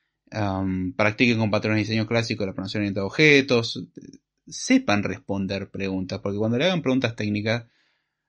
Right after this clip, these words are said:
probablemente pasen por una etapa primero de conocimiento general, a ver qué conoces, qué experiencia tuviste,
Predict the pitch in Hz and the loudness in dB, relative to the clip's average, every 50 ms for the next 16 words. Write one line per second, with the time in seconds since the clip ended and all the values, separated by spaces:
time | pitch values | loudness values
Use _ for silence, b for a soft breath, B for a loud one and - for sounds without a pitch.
0 | _ _ _ _ _ - 147 165 208 226 226 214 208 208 - 196 180 - - 175 | _ _ _ _ _ 2 6 8 8 8 8 6 6 4 4 2 2 4 2 2
1 | - - 165 143 131 135 139 139 135 123 117 - 131 131 - 131 123 113 117 107 | 4 2 0 2 2 4 4 4 4 4 4 4 2 2 2 2 0 2 2 2
2 | 104 107 120 127 127 123 120 117 113 104 - 110 101 98 - - 104 101 110 117 | 2 4 4 6 6 6 6 6 4 4 2 -2 -4 -4 -4 -4 -2 0 0 0
3 | 113 120 110 - 117 113 113 117 117 110 110 110 110 117 113 120 117 117 123 110 | 0 -2 -4 -4 -2 -2 0 2 2 4 2 2 0 0 -2 -4 -4 -2 -2 -2
4 | 104 104 - - - 127 123 120 117 - 117 110 - - 107 110 113 - 110 110 | -2 -2 -2 -2 0 0 0 0 -2 -4 -6 -6 -6 -4 -4 -4 -4 -6 -8 -8
5 | - 107 107 117 120 120 117 113 113 113 _ - 113 113 113 113 110 110 113 | -6 -4 0 2 2 2 2 0 -2 -4 _ -6 -4 -4 -2 -2 -4 -6 -8